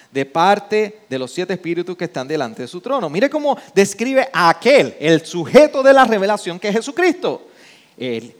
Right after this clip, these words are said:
que es, que era y que ha de venir.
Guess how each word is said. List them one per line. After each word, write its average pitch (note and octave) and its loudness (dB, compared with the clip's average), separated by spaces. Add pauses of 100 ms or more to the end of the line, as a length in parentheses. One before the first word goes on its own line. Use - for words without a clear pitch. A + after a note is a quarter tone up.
(140)
que B2 0
es, - -6 (320)
que C3+ -2
era C#4 -2 (240)
y B2 -14
que A#2+ -8
ha A3+ -2 (260)
de A#2+ -8
venir. B2+ -8